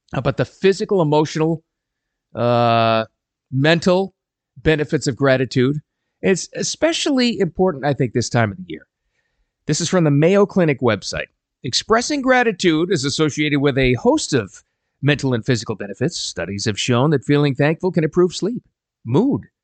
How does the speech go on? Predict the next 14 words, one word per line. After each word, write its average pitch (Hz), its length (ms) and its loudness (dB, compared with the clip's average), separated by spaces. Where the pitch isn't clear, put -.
and 247 160 2
immunity. 233 640 -2
Immunity? 165 500 -8
I - 40 -12
mean, 113 120 -2
if 123 120 -4
we 139 120 2
were 139 80 2
more 139 180 2
thankful, 156 460 -2
we 135 80 2
wouldn't 131 200 0
get 131 120 0
covid? 165 320 -4